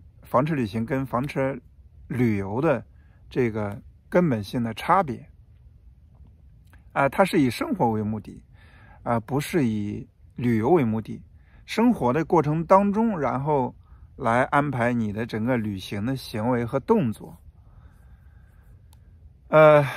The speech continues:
这么长的时间下来了之后呢，我们最切身的体会是，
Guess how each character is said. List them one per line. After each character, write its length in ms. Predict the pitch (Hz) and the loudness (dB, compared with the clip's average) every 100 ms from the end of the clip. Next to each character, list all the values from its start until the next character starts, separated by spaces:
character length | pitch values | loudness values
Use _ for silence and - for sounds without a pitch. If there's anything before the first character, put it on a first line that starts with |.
| - - - - - | -10 -14 -16 -20 2
这 120 | 277 | 6
么 640 | 240 185 160 151 156 147 | 10 10 8 6 4 0
长 300 | 139 - 151 | 2 4 4
的 80 | 180 | 2
时 180 | 151 170 | 0 -2
间 260 | 160 185 | 0 0
下 200 | 180 175 | 2 4
来 100 | 127 | 4
了 140 | 123 135 | 2 0
之 120 | 156 | -2
后 200 | 151 156 | 0 0
呢， 180 | 127 117 | 2 0
我 240 | 120 120 | -2 -4
们 180 | 113 131 | -4 -6
最 200 | - 151 | -2 -4
切 260 | - 185 139 | -2 -2 -2
身 180 | 160 | -4
的 80 | 190 | -6
体 280 | 170 - 113 | -8 -12 -12
会 280 | 104 127 110 | -6 -6 -6
是， 320 | - 139 113 | -8 -8 -8